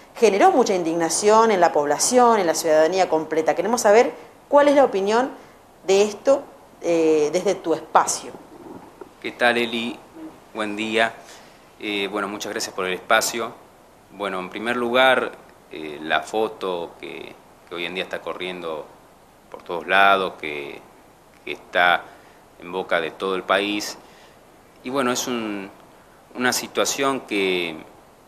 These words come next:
Speaker 2: que demuestra más, eh, la diferencia que hay entre la gente común y los políticos. Nosotros vimos que durante el año dos mil veinte y parte de dos mil veintiuno,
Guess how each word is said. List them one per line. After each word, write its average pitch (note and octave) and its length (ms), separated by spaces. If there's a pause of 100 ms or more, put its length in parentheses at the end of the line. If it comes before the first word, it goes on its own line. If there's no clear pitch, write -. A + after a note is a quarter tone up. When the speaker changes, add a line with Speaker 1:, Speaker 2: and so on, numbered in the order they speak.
(120)
Speaker 2:
que A2 80
demuestra C3+ 400
más, D3 460 (540)
eh, - 440
la G2 120
diferencia C#3+ 460
que A#2+ 80
hay B2 60
entre A2+ 240
la F#2 180 (300)
gente B2 260
común C3 460
y - 100
los F#2+ 140
políticos. - 720 (880)
Nosotros G2+ 420
vimos A2+ 240
que E2 400 (220)
durante E2+ 380
el F#2 40
año G2 160
dos F2+ 80
mil F#2+ 140
veinte G#2+ 340
y D#2+ 140
parte F#2 300
de E2+ 60
dos E2+ 80
mil F2+ 140
veintiuno, A2 640